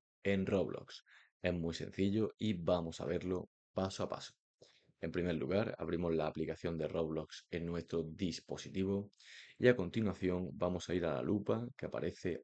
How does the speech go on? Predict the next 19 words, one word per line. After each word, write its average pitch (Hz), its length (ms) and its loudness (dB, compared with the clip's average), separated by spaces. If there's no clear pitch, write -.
arriba 80 400 0
a 82 60 2
la 82 60 0
derecha. - 400 -10
Buscáis 85 500 0
la 82 160 2
persona 85 360 0
en 82 80 -2
concreto 80 640 0
que - 140 -4
queréis 85 440 -4
comprobar 85 600 0
esta 82 200 -4
información, 104 680 -2
pulsamos, - 840 -2
desplazamos - 840 -2
hacia 107 200 2
arriba 85 440 0
y 113 280 0